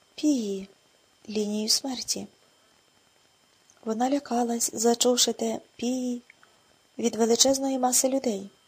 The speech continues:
Люди не думали. Якось у транспорті вона почула розмову двох охайних жінок середнього віку, котрі тридцять хвилин обговорювали шпалери. Як вибирати, який колір, яка якість.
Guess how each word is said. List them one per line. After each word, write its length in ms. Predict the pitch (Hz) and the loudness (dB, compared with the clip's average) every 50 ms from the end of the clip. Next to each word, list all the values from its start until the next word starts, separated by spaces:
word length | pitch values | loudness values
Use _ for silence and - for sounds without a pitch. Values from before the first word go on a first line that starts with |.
| _ _ _ _ _ _ _ _ _ _ _ _ _ _ - | _ _ _ _ _ _ _ _ _ _ _ _ _ _ -6
Люди 420 | 233 220 233 233 233 240 233 233 - - | -2 0 0 0 0 0 -2 -4 -6 -8
не 160 | - 226 226 233 | -6 -4 -4 -2
думали. 460 | - 285 254 208 190 185 190 190 190 - _ _ _ _ _ _ - - - - - - - - - - | -2 -4 -4 -6 -6 -8 -10 -14 -16 -20 _ _ _ _ _ _ -18 -18 -16 -16 -18 -20 -20 -16 -8 -2
Якось 400 | 262 254 247 240 - 254 247 - | 2 4 4 4 4 4 4 2
у 60 | 262 | 2
транспорті 580 | 262 285 294 285 240 - - - 220 - - 233 | 2 0 0 0 0 0 0 0 0 2 2 2
вона 200 | 233 233 240 240 | 2 0 0 -2
почула 340 | - 247 - 247 233 240 233 | -2 -2 0 2 2 2 2
розмову 420 | 233 233 - 233 262 262 247 240 | 2 0 -2 -4 -4 -2 0 0
двох 360 | 220 220 254 294 294 - - | 2 4 4 4 4 2 -2
охайних 460 | 254 240 - 254 262 254 233 233 220 | -4 -2 0 -2 -2 0 -2 -4 -2
жінок 320 | 220 - 233 254 294 302 - | -2 -2 -2 -2 -4 -4 -4
середнього 440 | - 254 247 254 254 254 254 254 247 | 0 0 0 0 0 -2 -6 -6 -6
віку, 380 | 220 202 196 - - 196 202 - - - - - - - - _ _ - | -6 -6 -6 -6 -8 -10 -10 -10 -14 -20 -20 -20 -20 -20 -20 _ _ -10
котрі 500 | - 233 - - - 254 247 240 233 - - | -10 -4 -2 0 2 2 2 2 0 -2 -4
тридцять 500 | - 240 247 247 247 254 - 240 220 - | 0 4 4 4 4 2 0 -2 -2 -2
хвилин 360 | - 226 226 240 294 311 302 - | 0 2 2 2 2 0 -2 -2
обговорювали 640 | - 233 220 208 214 214 220 226 233 226 233 233 240 | -4 -4 -4 -4 -4 -2 0 0 0 0 0 0 -2
шпалери. 540 | - - - 285 262 226 202 196 196 190 - _ _ _ _ - - _ _ _ _ _ _ _ _ _ _ _ _ - | -2 -2 -2 -2 -2 -2 -4 -4 -6 -8 -10 _ _ _ _ -20 -20 _ _ _ _ _ _ _ _ _ _ _ _ -2
Як 240 | 269 302 311 311 - | 0 0 0 2 2
вибирати, 600 | 220 208 202 208 214 233 254 247 247 240 226 - - | 2 2 4 4 4 2 2 0 -2 -4 -4 -2 0
який 300 | 240 247 240 - 320 302 | 0 0 0 0 -2 -2
колір, 460 | 320 - 214 226 220 226 220 220 - - | -2 -2 -2 -2 -2 -4 -6 -8 -8 -6
яка 260 | 233 226 220 - 294 | -6 -4 -2 0 0
якість. 580 | 294 233 208 208 - - - - - - - | 0 0 -2 -6 -8 -8 -6 -6 -6 -6 -8